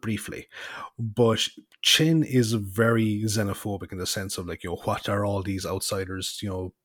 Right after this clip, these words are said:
what do they represent to England? And the Doctor basically says, "My dear Mister Chin, if I could leave here, I would, especially to get away from, you know, people like you." And he goes, "England for the English, good heavens, man."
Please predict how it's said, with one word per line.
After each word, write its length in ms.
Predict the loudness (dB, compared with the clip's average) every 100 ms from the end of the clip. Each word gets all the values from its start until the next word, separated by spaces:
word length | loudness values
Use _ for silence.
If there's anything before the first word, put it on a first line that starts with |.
| _ -10 -6 0
what 160 | 0
do 80 | 0
they 100 | -2
represent 560 | 0 -2 -4 -6 -6 -6
to 260 | -6 -6
England? 380 | -6 -8 -10 -18 -16 -14 -14 -14 -18 _
And 160 | -6 -4
the 80 | -2
Doctor 400 | 0 0 0 0
basically 420 | 0 -2 -6 -6
says, 480 | -4 -2 -2 -2 -4 -2
"My 140 | -2
dear 240 | 2 2
Mister 280 | 4 0 -4
Chin, 280 | -6 -6 -6 -6
if 120 | -6
I 60 | -4
could 160 | -2
leave 300 | 2 2 2
here, 280 | 0 -2 0
I 200 | -2 -4
would, 420 | -4 -6 -8 -8 -12 _ _ _ _ _ -4
especially 440 | 0 2 2 0
to 100 | 0
get 100 | 2
away 280 | 2 2 0
from, 480 | -2 -2 -2 -2 -4
you 80 | -4
know, 400 | -4 -4 -6 -10 _ _ _ _ _ _ _
people 300 | 0 0 0
like 260 | -2 -4 -6
you." 240 | -6 -8 _ -4
And 80 |
he 80 | -2
goes, 180 | -2 -2 2
"England 320 | 4 4 2
for 100 | 0
the 160 | 0
English, 400 | -2 -2 -4 -6 -2
good 160 | -2
heavens, 360 | 0 0 -2 -6
man." 160 | -8